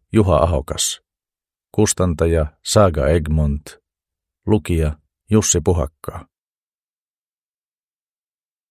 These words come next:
Kirjan sisältö ja kieli ilmentävät aikaa, johon sen tapahtumat sijoittuvat.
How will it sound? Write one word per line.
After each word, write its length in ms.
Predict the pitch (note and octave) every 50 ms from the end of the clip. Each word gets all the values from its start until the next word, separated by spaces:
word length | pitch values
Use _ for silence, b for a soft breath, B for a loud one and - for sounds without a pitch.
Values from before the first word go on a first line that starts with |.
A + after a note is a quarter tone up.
| _ _ _ _ _ -
Kirjan 360 | - A#2 A#2+ A#2 F#2+ D2+ C#2 C2+
sisältö 500 | - G2 G2 - G#2 F2 D2+ D2+ C#2+ C#2
ja 140 | C2+ D2 D2 -
kieli 380 | - F2+ F2 D#2 C#2 B1 C2+ -
ilmentävät 540 | D#2+ F#2 F#2+ F2+ E2+ D#2+ D2+ D#2+ C#2+ E2 D2+ -
aikaa, 560 | - F#2 G#2 G#2 F#2+ D2+ - - C2 C2+ C2+
johon 280 | C#2 C#2+ C#2 D#2+ D2+
sen 160 | D2 F2 E2 D#2
tapahtumat 560 | E2+ F#2 - F2 D2 - - C#2 D2 D2 -
sijoittuvat. 680 | - F2+ D#2+ D2 D2 D2+ - - - - - - -